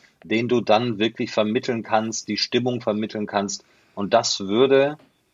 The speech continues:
ähm, natürlich zu Hause komplett abgehen. Und ich weigere mich dagegen, weil das ist nicht mehr dann meine Berufsauffa-, Aus-, Auffassung,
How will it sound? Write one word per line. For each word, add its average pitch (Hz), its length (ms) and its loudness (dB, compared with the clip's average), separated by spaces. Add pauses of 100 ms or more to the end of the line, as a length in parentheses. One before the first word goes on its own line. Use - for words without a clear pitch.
(120)
ähm, 101 380 0
natürlich 107 460 -6
zu 107 180 -8
Hause 117 500 0
komplett 131 800 -2
abgehen. 80 640 -6
Und 107 400 -6
ich 98 240 -8
weigere 123 500 2
mich 123 160 -8
dagegen, 113 380 -4
weil 98 80 0
das 104 160 -2
ist - 320 -6
nicht 127 220 -6
mehr 113 120 -4
dann 127 340 -2
meine 123 320 -4
Berufsauffa-, 127 920 0
Aus-, 117 240 -2
Auffassung, 123 720 -2